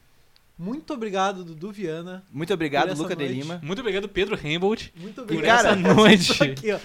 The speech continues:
Speaker 1: Meu, não, sério.
Speaker 2: Não, sério, muito
Speaker 1: Puta, tu mandou pra caralho no episódio
Speaker 2: Meu,
Speaker 1: de
Speaker 2: tu
Speaker 1: hoje.
Speaker 2: mandou demais hoje.
Speaker 1: Foda,
Speaker 3: Obrigado,
Speaker 1: foda.
Speaker 2: Cara,
Speaker 3: Viana.
Speaker 2: meu, tu mandou muito hoje.
Speaker 3: Muito obrigado. Muito obrigado a vocês que
Speaker 2: Cara,
Speaker 3: estiveram aqui
Speaker 2: muito
Speaker 3: com a gente.
Speaker 2: obrigado. A gente teve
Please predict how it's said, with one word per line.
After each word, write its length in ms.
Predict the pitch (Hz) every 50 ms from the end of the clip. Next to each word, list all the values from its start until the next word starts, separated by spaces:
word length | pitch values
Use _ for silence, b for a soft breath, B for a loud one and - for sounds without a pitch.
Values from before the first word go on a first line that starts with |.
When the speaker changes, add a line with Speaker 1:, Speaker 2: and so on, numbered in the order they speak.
| - - 190
Speaker 1:
Meu, 180 | 220 226 196
não, 160 | 180 196 190
sério. 240 | - - 196 170 151 -
Speaker 2:
Não, 160 | 156 202 175
sério, 220 | 160 202 190 160 151
muito 140 | 170 180
Speaker 1:
Puta, 160 | - 190 - 196
tu 20 |
mandou 200 | 185 185 185 196
pra 140 | 196 - 240
caralho 380 | - - 226 196 185 175 175 175
no 60 | 170
episódio 200 | 165 175 160 160
Speaker 2:
Meu, 140 | 185 226 196
Speaker 1:
de 60 | 156
Speaker 2:
tu 40 | 139
Speaker 1:
hoje. 40 | 160
Speaker 2:
mandou 220 | 170 160 160 180 196
demais 420 | 190 370 285 226 208 226 185 156
hoje. 140 | 165 165 175
Speaker 1:
Foda, 200 | 165 156 135 131
Speaker 3:
Obrigado, 200 | 127 135 143 147 151 151
Speaker 1:
foda. 60 | 202
Speaker 2:
Cara, 100 | 190 147
Speaker 3:
Viana. 100 | 151 147
Speaker 2:
meu, 180 | 220 202 160
tu 120 | - - 180
mandou 200 | 175 165 175 208
muito 360 | 202 190 190 190 185 - 143
hoje. 140 | 127 127 123
Speaker 3:
Muito 120 | 139 135 160
obrigado. 360 | 147 147 135 139 131 131 131
Muito 140 | 139 160 247
obrigado 260 | 233 220 190 214 220
a 40 | 226
vocês 440 | 220 262 240 - - 220 208 208 202
que 60 | 220
Speaker 2:
Cara, 140 | 247 233 196
Speaker 3:
estiveram 240 | 160 156 180 180 220
aqui 100 | 262 185
Speaker 2:
muito 20 |
Speaker 3:
com 60 | 196
a 20 | 180
gente. 40 | 156 156
Speaker 2:
obrigado. 420 | 147 196 202 226 226 214 254 233 214
A 60 | 185
gente 180 | 214 214 - -
teve 300 | - 220 226 254 226